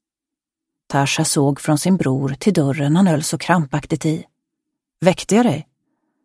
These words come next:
"Nej, jag, eh, jo, men det gör inget." "Tuff natt, på sätt och vis." Han kastade ett öga ut mot korridoren innan han vände sig mot henne igen. "Vad gör du här?"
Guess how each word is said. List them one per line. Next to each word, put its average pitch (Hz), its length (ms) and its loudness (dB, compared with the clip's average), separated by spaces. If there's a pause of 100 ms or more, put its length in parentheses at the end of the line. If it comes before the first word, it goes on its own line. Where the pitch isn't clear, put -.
(260)
"Nej, 165 480 2 (200)
jag, 156 300 4
eh, 147 260 0 (440)
jo, 196 380 4 (220)
men 160 140 4
det 175 60 6
gör 170 160 6
inget." 131 400 0 (960)
"Tuff 180 220 0
natt, - 360 -2 (600)
på 160 80 -4
sätt 147 200 -2
och 139 80 0
vis." - 340 -2 (1120)
Han 196 120 0
kastade 214 400 0
ett 226 100 -2
öga 202 300 2
ut 147 200 0
mot 139 160 -2
korridoren 147 680 0 (360)
innan 185 240 6
han 139 100 2
vände 160 300 2
sig 151 140 0
mot 139 260 0
henne 151 200 2
igen. 151 340 0 (880)
"Vad 180 220 4
gör 185 100 6
du 180 100 4
här?" 175 320 2